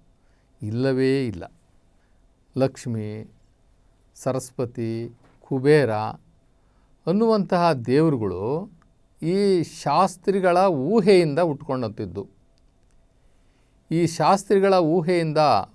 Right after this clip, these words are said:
ಹುಟ್ಕೊಂಡು ಈ ನಂಬಿದವರ ಮನೆ ದೇವರುಗಳಾಗಿ ಸರಸ್ವತಿ ಪುತ್ರರು ಅನ್ನಿಸ್ಕೊಂಡಿರ್ತಕ್ಕಂಥ ಈ ಶಾಸ್ತ್ರಿಗಳು, ಈ ಶಾಸ್ತ್ರಿಗಳು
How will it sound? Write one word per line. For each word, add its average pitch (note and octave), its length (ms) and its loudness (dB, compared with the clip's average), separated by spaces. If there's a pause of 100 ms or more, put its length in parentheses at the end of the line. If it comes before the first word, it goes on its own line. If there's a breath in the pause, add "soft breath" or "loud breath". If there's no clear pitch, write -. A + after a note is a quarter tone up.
(120)
ಹುಟ್ಕೊಂಡು C3 800 -2 (1200)
ಈ D3+ 100 -2
ನಂಬಿದವರ D#3 680 -2 (680)
ಮನೆ D3 280 -4
ದೇವರುಗಳಾಗಿ A#2 1000 -2 (1080)
ಸರಸ್ವತಿ G3 1080 -2 (240)
ಪುತ್ರರು F#3+ 640 2
ಅನ್ನಿಸ್ಕೊಂಡಿರ್ತಕ್ಕಂಥ D#3+ 960 -4 (460)
ಈ D#3 300 -2
ಶಾಸ್ತ್ರಿಗಳು, D#3 1000 0 (920)
ಈ F#3 140 0
ಶಾಸ್ತ್ರಿಗಳು F#3+ 1120 2